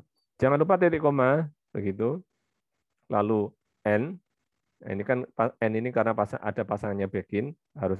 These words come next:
ada n-nya. Jangan lupa titik koma. Kemudian dolar, dolar. Nah, ini opsional sih kalau titik koma yang ini ya. Yang perlu diperhatikan, titik koma letaknya itu pada setelah declare,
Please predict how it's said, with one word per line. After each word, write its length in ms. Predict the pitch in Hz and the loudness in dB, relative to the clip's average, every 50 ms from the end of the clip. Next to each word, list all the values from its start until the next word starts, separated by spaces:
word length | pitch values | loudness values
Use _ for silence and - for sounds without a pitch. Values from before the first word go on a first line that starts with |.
| - | -6
ada 160 | 101 98 - | -6 -6 -6
n-nya. 480 | - - 101 92 92 98 107 123 127 120 | -4 -4 -4 -4 -2 -2 -2 -2 -2 -2
Jangan 240 | - 107 98 95 92 | -2 -2 0 0 -2
lupa 240 | 95 87 - 104 98 | -2 -2 -2 -4 -2
titik 320 | 98 107 95 - - _ | -2 -6 -8 -8 -14 _
koma. 320 | - - - - - - _ _ _ _ _ _ _ _ | -16 -16 -14 -14 -14 -14 _ _ _ _ _ _ _ _
Kemudian 400 | - 107 95 95 95 - 110 113 | -4 -2 -2 0 2 2 0 0
dolar, 400 | 110 104 92 87 90 90 80 85 | 2 0 0 2 2 0 0 -2
dolar. 240 | - 101 - - - | -6 -6 -4 -4 -6
Nah, 160 | - - 98 | -4 -2 0
ini 80 | 107 131 | 2 2
opsional 400 | 135 123 - 117 104 104 113 110 | 0 0 0 0 2 2 2 0
sih 160 | 104 101 95 | 0 -2 -4
kalau 160 | - 101 - | -4 -6 -6
titik 160 | 101 95 - - | -6 -8 -8 -10
koma 320 | _ - 95 92 92 90 | _ -8 -6 -6 -6 -6
yang 160 | 87 87 85 | -6 -8 -8
ini 160 | 85 87 85 | -8 -8 -10
ya. 40 | 87 92 _ _ _ _ _ _ _ _ _ _ _ _ _ _ _ _ _ _ | -10 -12 _ _ _ _ _ _ _ _ _ _ _ _ _ _ _ _ _ _
Yang 80 | 110 101 | -2 2
perlu 160 | 101 117 117 110 | 4 4 4 4
diperhatikan, 500 | 113 113 113 107 120 113 104 - 147 151 160 151 | 4 2 2 4 2 0 2 4 4 4 4 2
titik 240 | 151 131 120 110 | 0 0 0 -2
koma 320 | 117 - 120 120 123 131 131 | -2 0 0 0 2 0 0
letaknya 480 | 131 123 - 139 95 - 127 127 131 | 0 -2 -2 -4 -4 -2 -4 -4 -4
itu 80 | 147 156 | -4 -6
pada 320 | - - 123 110 - 110 | -2 -2 -2 0 0 -2
setelah 560 | 101 - - 107 _ 110 107 104 104 104 101 - _ | -4 -2 -8 -8 _ -2 -2 0 -2 -2 -6 -12 _
declare, 560 | - 101 _ - 113 117 127 143 151 160 156 | -14 -12 _ -2 0 2 2 2 2 2 0